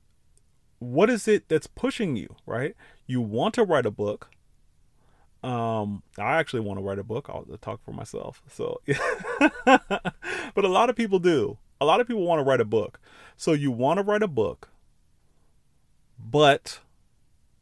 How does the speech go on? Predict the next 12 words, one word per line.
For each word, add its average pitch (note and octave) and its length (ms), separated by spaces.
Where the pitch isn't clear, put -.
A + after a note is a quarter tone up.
why A#2+ 500
haven't B2 380
you B2+ 60
started? - 520
Do A#2 100
you C3+ 100
know B2+ 140
what B2+ 200
the A#2 60
book A#2 220
is B2+ 100
about? D3 420